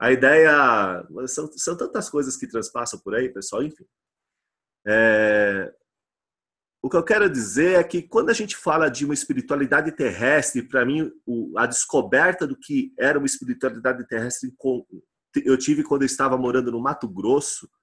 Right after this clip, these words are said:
entre os anos dois mil e onze, eu morei lá desde dois mil e sete a dois mil e doze, mas foi em dois mil e onze e dois mil e doze onde isso aí fez sentido pra mim.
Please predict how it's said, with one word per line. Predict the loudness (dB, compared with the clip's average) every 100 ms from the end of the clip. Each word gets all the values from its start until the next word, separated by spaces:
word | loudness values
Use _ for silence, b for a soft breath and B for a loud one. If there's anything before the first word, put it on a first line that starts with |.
| _ _ _ _ _
entre | -8 -6 -4
os | -2
anos | -2 0
dois | 2 2 2
mil | 0
e | 2 2
onze, | 0 0 0 2 4 4
eu | 2 2
morei | 4 6
lá | 6 4
desde | 2 0
dois | -2 -2
mil | -2
e |
sete | 0 2 2
a | 0
dois | -2 0
mil | -2
e |
doze, | 2 2 0
mas | -4 -2
foi | -2
em |
dois | 0 0
mil | 0 2
e |
onze | 2 2
e | 0
dois | 0
mil | 0
e |
doze | 2 2 2
onde | 0 0
isso | -2 -2
aí |
fez | -2 -2 -2
sentido | -8 -6 -8
pra | -6 -6
mim. | -6